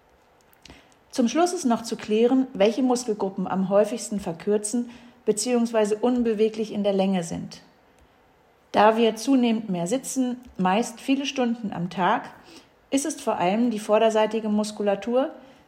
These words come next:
die, die durch unseren Alltag oft permanent in verkürzter Position ist. Das heißt also die Brustmuskulatur und vordere Schultermuskulatur und die Hüftmuskulatur,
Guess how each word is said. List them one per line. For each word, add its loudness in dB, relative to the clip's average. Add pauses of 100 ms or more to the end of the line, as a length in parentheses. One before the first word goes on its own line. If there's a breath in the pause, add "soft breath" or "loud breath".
(200)
die, 0 (200)
die -4
durch -2
unseren 0
Alltag -2
oft -2
permanent 0
in -4
verkürzter -4
Position -4
ist. -16 (680 soft breath)
Das -6
heißt 2
also 2
die -6
Brustmuskulatur -2
und -2
vordere -2
Schultermuskulatur 0 (760 loud breath)
und 2
die -2
Hüftmuskulatur, -4